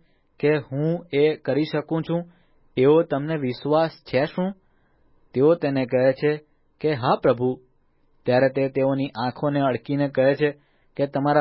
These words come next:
વિશ્વાસ પ્રમાણે તમને થાવ." અને તેઓની આંખો ઉઘડી ગઈ. પછી ઈસુએ તેઓને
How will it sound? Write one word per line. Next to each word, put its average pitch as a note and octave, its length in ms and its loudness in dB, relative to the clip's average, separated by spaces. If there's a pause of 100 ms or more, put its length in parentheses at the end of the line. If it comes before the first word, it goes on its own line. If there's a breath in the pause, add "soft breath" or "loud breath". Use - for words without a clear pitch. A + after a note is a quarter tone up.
વિશ્વાસ C#3 520 0 (100)
પ્રમાણે B2 400 0
તમને B2+ 320 -2
થાવ." B2 380 4 (800)
અને C#3+ 180 0
તેઓની E3 440 2
આંખો D3 460 0
ઉઘડી D3 420 2
ગઈ. C#3 200 2 (760)
પછી A2+ 220 -4
ઈસુએ D#3 420 4
તેઓને D3+ 340 -2